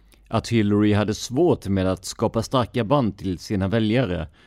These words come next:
att hon inte kändes speciellt jordnära eller personlig. Att Donald Trump fick större utrymme i media eftersom han hade,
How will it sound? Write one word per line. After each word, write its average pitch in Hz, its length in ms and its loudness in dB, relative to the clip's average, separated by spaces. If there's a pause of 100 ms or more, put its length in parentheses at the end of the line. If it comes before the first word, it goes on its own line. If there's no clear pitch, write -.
att 98 160 -4
hon 110 140 2
inte 98 300 2
kändes 95 560 -2
speciellt 110 520 0
jordnära 98 1000 0
eller 87 140 -4
personlig. 92 840 -4 (1040)
Att 104 260 -2
Donald 101 580 0
Trump 131 340 -2
fick 127 220 -6
större 101 340 2
utrymme 139 640 2
i 95 80 2
media 87 540 -2 (280)
eftersom 113 520 0
han 107 160 2
hade, 120 540 0